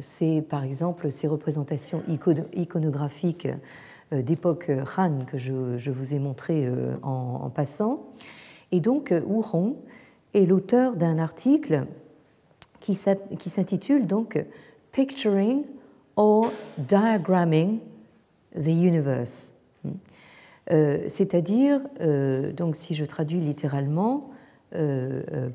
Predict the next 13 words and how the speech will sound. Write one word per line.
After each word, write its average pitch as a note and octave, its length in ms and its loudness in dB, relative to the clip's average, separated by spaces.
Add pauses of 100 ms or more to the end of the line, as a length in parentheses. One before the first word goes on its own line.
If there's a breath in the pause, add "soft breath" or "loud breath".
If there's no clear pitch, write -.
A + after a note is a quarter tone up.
picturing, B3+ 580 2
il F#3+ 120 2
fait G#3 160 0
une F3 100 2
différence G3 560 -2
donc F#3 280 -2
entre D#3 240 -4
picturing G3 720 0 (360)
the F3+ 40 -2
universe, D3+ 680 -2 (380 loud breath)
c'est-à-dire E3 640 2 (420 loud breath)
mettre G#3+ 460 2 (200)
l'univers D#3+ 720 2